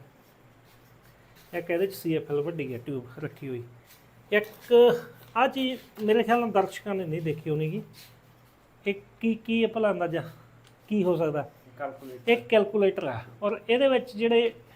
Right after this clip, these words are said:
Speaker 1: ਸੈੱਲ ਪੈਂਦੇ ਜੀ ਇਸ ਤਰ੍ਹਾਂ, ਸੈਨਿਓ ਕੰਪਨੀ ਦਾ ਦਿਖਾਈ,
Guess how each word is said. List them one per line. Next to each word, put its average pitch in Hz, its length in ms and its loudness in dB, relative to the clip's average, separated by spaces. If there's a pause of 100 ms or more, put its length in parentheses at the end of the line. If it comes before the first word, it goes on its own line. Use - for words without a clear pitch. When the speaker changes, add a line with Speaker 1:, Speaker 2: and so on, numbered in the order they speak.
(300)
Speaker 1:
ਸੈੱਲ 196 340 8
ਪੈਂਦੇ 196 300 2
ਜੀ 214 120 4
ਇਸ 170 100 0
ਤਰ੍ਹਾਂ, 143 220 -8 (520)
ਸੈਨਿਓ 220 440 2
ਕੰਪਨੀ 196 400 0
ਦਾ 175 120 0
ਦਿਖਾਈ, 175 280 -2